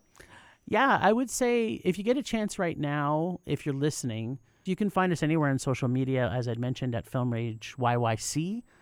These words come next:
or just search Film Rage Podcast. We love it when you subscribe. We love it when you tell us stuff. We love it when you give us reviews, especially if they're good. If they don't, send us an email and tell us you hate us. Uh, so, yeah, that's, I mean, that's where you find us.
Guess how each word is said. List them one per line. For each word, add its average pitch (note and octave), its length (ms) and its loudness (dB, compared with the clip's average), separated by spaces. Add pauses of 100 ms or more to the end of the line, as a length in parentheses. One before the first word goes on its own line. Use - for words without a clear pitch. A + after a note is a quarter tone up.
(300)
or C3+ 160 2
just C3 220 -2
search - 520 -4
Film C3+ 300 0
Rage A#2 220 -4
Podcast. F#3 640 0
We C3+ 80 -2
love A2+ 220 0
it A2+ 100 -2
when A#2+ 140 -2
you A#2+ 80 -2
subscribe. A#2+ 560 -2
We C3 60 -2
love A2+ 200 -2
it G2+ 100 -6
when A#2+ 140 -4
you A2+ 80 -4
tell A#2 260 -2
us C3 80 -6
stuff. E3 260 -2 (260)
We C#3 80 2
love D3+ 160 6
it D#3+ 60 6
when D3+ 120 2
you D3+ 80 2
give C#3 140 -2
us - 120 -6
reviews, D3 360 -2
especially A#2+ 400 -4
if A2 80 -6
they're A2+ 100 -4
good. B2+ 220 -2
If - 140 -8
they A2+ 100 -4
don't, A#2 320 -2
send A2+ 200 -4
us A#2+ 140 -6
an A#2 80 -6
email C3 300 -4
and F2+ 120 -8
tell A2 180 -2
us A#2 120 -6
you F#2+ 60 -8
hate A2+ 200 -8
us. D#3+ 180 -10 (500)
Uh, A2+ 400 0 (480)
so, A#2+ 420 2
yeah, D#3 280 4
that's, C3+ 260 -4
I D#3 60 -4
mean, D#3 120 2
that's F3 160 -2
where F#3 100 2
you D#3 100 2
find D3+ 280 -2
us. C3+ 160 -4